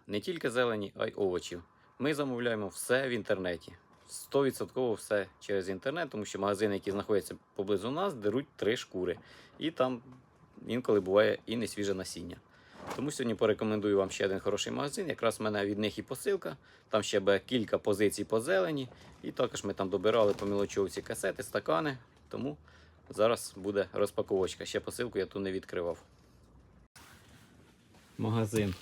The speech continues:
Агротерм. Ось вам номера телефонів, також посилання на них я залишу під відео в першому закріпленому коментарі. Там буде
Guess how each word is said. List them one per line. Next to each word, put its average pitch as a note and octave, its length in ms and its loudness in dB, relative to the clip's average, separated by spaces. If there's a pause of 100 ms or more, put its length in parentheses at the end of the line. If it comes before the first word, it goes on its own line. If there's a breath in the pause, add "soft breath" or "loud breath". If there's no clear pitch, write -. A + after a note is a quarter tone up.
(140)
Агротерм. F#3+ 680 2 (1400 loud breath)
Ось - 140 -8
вам G2+ 140 2
номера G2+ 320 2
телефонів, C3+ 520 0
також - 260 -2
посилання A#2+ 560 2
на F#2+ 100 2
них B2 240 0
я A2+ 160 0 (220)
залишу G#2+ 520 -2 (220)
під G2+ 180 -4
відео A#2 300 4
в F#2 40 2
першому G#2+ 420 0
закріпленому G2+ 520 0
коментарі. F#2 520 0 (300 loud breath)
Там G2+ 160 8
буде F#2+ 220 0